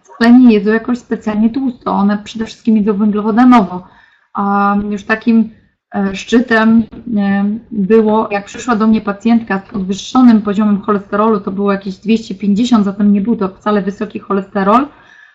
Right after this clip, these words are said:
Natomiast L D L dość wysoki, trójglicerydy dość wysokie, wskazujące na duże spożycie węglowodanów.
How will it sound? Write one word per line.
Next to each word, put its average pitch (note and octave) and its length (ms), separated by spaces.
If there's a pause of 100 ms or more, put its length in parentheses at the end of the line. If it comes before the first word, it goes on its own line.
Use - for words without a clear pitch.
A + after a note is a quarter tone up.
(140)
Natomiast A3 480
L A#3 160
D A3 120
L G#3+ 160
dość G#3 240
wysoki, G#3 400
trójglicerydy G3+ 760
dość G#3 340
wysokie, G#3 340
wskazujące G#3 540
na G3 220
duże G#3 300
spożycie G3+ 580 (440)
węglowodanów. G#3 800